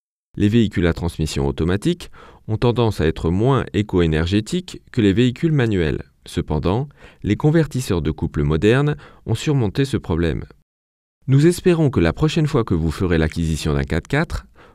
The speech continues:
vous pourrez choisir la technologie de transmission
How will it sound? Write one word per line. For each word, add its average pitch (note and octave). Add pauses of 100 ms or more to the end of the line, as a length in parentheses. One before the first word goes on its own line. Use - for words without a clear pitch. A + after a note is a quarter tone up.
vous G#2
pourrez C3
choisir A2
la E2
technologie G2+
de E2
transmission B2